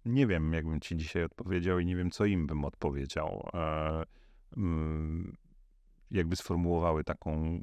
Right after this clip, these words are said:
prośbę. Mam poczucie, wiesz, to jest też magia, mm,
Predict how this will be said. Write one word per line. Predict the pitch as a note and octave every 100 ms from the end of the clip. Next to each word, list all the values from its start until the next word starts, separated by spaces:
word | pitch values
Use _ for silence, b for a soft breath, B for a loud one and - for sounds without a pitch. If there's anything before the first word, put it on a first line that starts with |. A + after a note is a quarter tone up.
| -
prośbę. | - D#2 C#2+ D#2 -
Mam | - G2+ G2+ G2+ - b b b b b b
poczucie, | - F2+ G#2+ - G2 G2 - - - _ -
wiesz, | A2 G#2 -
to | A2+
jest | G#2
też | A2 -
magia, | A#2 A#2 A2 G#2+ G#2+ -
mm, | F2 G#2+ G2 F#2+ F#2 F2+